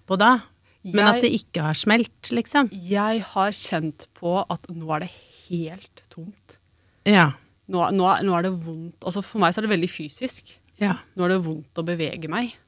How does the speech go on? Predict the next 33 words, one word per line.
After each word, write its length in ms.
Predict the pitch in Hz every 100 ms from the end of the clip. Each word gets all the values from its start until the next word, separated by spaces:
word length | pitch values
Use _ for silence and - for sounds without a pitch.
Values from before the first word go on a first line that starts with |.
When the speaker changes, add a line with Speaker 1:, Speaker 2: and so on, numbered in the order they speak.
| _
Speaker 2:
Nå 120 | 190 180
er 60 |
Speaker 1:
Ja. 120 | 170
Speaker 2:
jeg 100 | 170
ekstremt 600 | - - - 160 151 190
sliten, 460 | - - 185 165 196
og 80 | 190
det 100 | 190
har 120 | 170
kommet, 300 | 165 - -
i 720 | 175 - _ _ _ _ _
hvert 180 | 175 175
fall 300 | - 190 185
den 180 | 175 180
siste 220 | 175 -
gangen, 140 | 156 175
så 60 | 196
kom 160 | 160
det 240 | 151 170 170
nå 180 | 156 160
i, 240 | 160 156 156 170 _
faktisk 340 | 147 170 - 160
i 240 | 160 160 156
desember, 340 | 156 226 294 339 302
i 160 | 208
jula, 340 | 180 165 214 277 - - - _ -
rett 180 | 170 185
Speaker 1:
Mm. 40 |
Speaker 2:
etter 220 | 170 - 156
disse, 200 | 160 -
jeg 600 | 151 156 151 151 156 -
hadde 120 | 160 160
jo 140 | 160